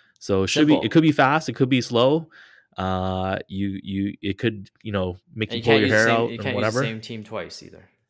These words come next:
Speaker 1: That's right. You can't use the same team twice. That's, uh, in these pools, there's always the, the little challenge. Uh, and we got some prizes.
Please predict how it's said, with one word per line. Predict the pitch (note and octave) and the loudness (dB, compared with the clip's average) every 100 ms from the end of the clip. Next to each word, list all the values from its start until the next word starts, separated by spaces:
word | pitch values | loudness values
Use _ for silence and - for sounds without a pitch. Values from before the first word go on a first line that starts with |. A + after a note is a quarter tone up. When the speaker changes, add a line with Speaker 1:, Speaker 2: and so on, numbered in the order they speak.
| _ _ _ _ | _ _ _ _
Speaker 1:
That's | F#2+ F#2+ - | -6 -6 -2
right. | A2 G2+ | 0 0
You | E2 F#2+ | 0 -8
can't | - A2 B2+ | -6 -6 -6
use | A#2+ G#2+ | -8 -8
the | F#2+ | -8
same | - G2 G2+ | -8 -8 -10
team | - F2+ F2+ | -12 -14 -14
twice. | - E2+ F#2 C3 | -10 -8 -8 -10
That's, | F#2+ F#2 - | -10 -10 -12
uh, | F2+ F2+ F2+ | -10 -10 -12
in | F#2 | -10
these | F#2 | -12
pools, | - - F#2+ G2 | -12 -8 -6 -4
there's | F#2 | -6
always | F#2 F#2 F2+ | -6 -8 -8
the, | - F2 - _ _ _ - | -10 -12 -12 _ _ _ -14
the | F2 | -10
little | F2+ F#2 | -8 -8
challenge. | - F#2 F2+ G2 C3 - _ _ _ - | -8 -8 -8 -10 -14 -18 _ _ _ -10
Uh, | F#2+ F#2 - | -6 -6 -2
and | A2 | 0
we | |
got | A#2 C#3 | 0 0
some | B2+ | 0
prizes. | A#2+ A#2 B2 E3 G3+ | 2 2 2 -2 -4